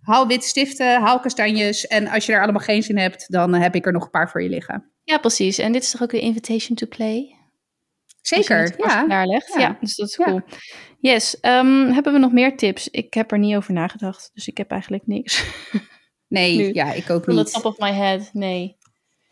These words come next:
Speaker 2: Nee, eh, maar, eh, dan de vraag, waar, eh, nou ja, hoe, hoe ziet je week eruit? Of kijk je er-, <laughs> jij weet waar ik naartoe wil.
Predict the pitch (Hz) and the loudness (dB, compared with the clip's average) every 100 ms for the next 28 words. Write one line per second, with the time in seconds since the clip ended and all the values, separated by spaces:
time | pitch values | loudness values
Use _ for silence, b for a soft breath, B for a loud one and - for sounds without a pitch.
0 | _ _ - 202 - _ 226 240 262 262 | _ _ -6 -4 -4 _ -2 2 2 2
1 | 262 254 269 294 269 202 208 226 226 226 | 2 2 4 2 2 -2 -2 0 2 2
2 | 214 202 196 190 226 202 196 202 208 247 | 2 2 2 0 0 0 0 0 2 2
3 | 233 233 220 214 262 262 247 233 - 226 | 0 -2 0 0 0 0 -2 -2 -4 -4
4 | - - - 220 - 226 208 170 - - | -2 -4 -4 -4 0 0 2 -2 -4 -6
5 | 165 151 160 160 165 180 190 170 180 | -4 -2 -2 -2 -2 -4 -2 -2 -4